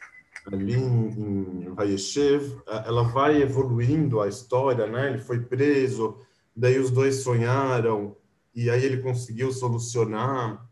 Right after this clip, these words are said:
Então, vai evoluindo em direção a um final feliz, só que como que a Parashá termina, tipo, é, é até, é até interessante, que ela termina em um anticlímax total, né? A,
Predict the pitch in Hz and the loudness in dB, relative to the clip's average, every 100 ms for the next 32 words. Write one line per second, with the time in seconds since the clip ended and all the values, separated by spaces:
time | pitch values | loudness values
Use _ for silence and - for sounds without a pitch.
0 | _ 117 120 151 143 165 170 147 139 135 | _ -8 -4 -2 2 2 2 0 -2 0
1 | 160 165 139 131 120 123 120 120 - 147 | -2 -2 -2 -2 -2 0 -2 -4 -2 2
2 | 151 147 - _ _ _ _ 120 120 120 | 2 0 -8 _ _ _ _ 0 2 2
3 | - 117 117 117 117 104 110 147 196 - | 0 0 0 0 -2 -4 -2 -2 -4 -10
4 | - _ _ - 131 127 143 139 - _ | -16 _ _ -4 -4 -2 -4 -4 -8 _
5 | _ _ _ - 180 180 156 139 127 120 | _ _ _ -4 -2 0 0 0 0 0
6 | 127 131 127 131 127 117 - - 113 110 | -2 0 0 0 0 -2 -8 -4 -2 0
7 | 101 110 101 98 98 - 113 113 107 104 | -2 -2 -2 -4 -6 -4 -2 0 0 -2
8 | 95 - 98 95 127 123 123 110 104 - | -4 -8 -14 -8 -4 -2 -2 -4 -6 -4
9 | 156 160 160 - - - _ _ _ _ | -2 -2 -4 -8 -12 -16 _ _ _ _
10 | _ _ - 131 131 147 151 156 156 151 | _ _ -4 -2 2 4 4 6 4 4
11 | 147 156 139 143 135 143 135 - 165 160 | 4 2 -2 -2 0 0 -2 -4 -4 -2
12 | 135 120 120 120 110 113 127 110 107 | 2 2 2 -2 -6 -4 -2 -2 -4